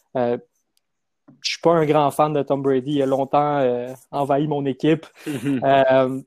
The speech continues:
Speaker 1: mais
Speaker 2: J'étais
Speaker 1: je suis un
Speaker 2: avec toi,
Speaker 1: grand
Speaker 2: Denis.
Speaker 1: fan. Je suis un, ouais, ouais, ouais, cent pour cent.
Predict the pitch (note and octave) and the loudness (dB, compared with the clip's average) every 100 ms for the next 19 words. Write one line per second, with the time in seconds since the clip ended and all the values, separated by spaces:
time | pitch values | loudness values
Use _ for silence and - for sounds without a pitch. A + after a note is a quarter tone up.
0 | _ D3+ C#3 C#3 D3+ C#3 B2 D#3+ D#3+ - | _ -4 0 2 2 0 2 4 4 2
1 | E3+ F3 D3 - F#3+ C3+ C3+ C3 - F3 | 2 2 0 -4 -2 0 -2 -6 -2 2
2 | E3+ F3 F3 F3 F3 E3+ F3 F3 - F3 | 4 6 6 6 4 0 0 -4 0 0
3 | F3+ | 0